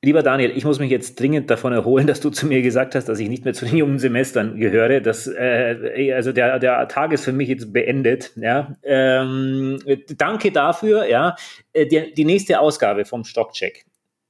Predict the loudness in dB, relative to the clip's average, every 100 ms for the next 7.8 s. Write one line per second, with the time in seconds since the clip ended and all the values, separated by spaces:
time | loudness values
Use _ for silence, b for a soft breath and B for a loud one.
0 | _ _ -2 0 0 0 0 0 0 -2
1 | 2 2 2 0 0 -2 0 0 0 -2
2 | -2 -2 -2 -8 -20 _ _ _ B B
3 | B B -2 -2 0 -4 -4 -4 -4 -4
4 | -6 -8 -10 -10 -10 _ _ _ -10 -8
5 | -2 0 2 2 0 -2 _ 2 4 2
6 | 0 2 0 0 -14 -18 -10 -4 -2 0
7 | -2 -2 -2 0 0 0 -2 -4